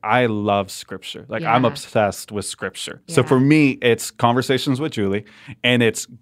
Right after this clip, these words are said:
Speaker 1: scripture. Like, I wanna go to scripture. So if I, if I get something, like, I wanna go back to scripture.
Speaker 2: Mm-hmm.
Speaker 1: And what I love about scripture and just my journey with it, we have this idea of what scripture is.
Speaker 2: Mm-hmm.
Speaker 1: But the more you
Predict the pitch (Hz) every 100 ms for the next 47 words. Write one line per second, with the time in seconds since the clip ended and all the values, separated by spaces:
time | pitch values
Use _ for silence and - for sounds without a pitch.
0 | _ - - 113 - 92 104 110 110 123
1 | 127 123 117 117 - 101 - - 113 104
2 | - 113 127 - _ - 120 131 117 117
3 | - 104 98 98 98 - 107 117 113 104
4 | 95 - - - 95 - 120 170 156 151
5 | - 117 123 156 180 123 95 - 110 -
6 | 101 98 101 - 110 107 120 113 101 98
7 | 98 101 98 107 117 120 110 107 - 101
8 | 87 104 98 98 - 95 98 - - -
9 | - - 92 - 101 131 170 170 156 156
10 | _ _ _ 120 113 113 117 123 135 131
11 | 131 117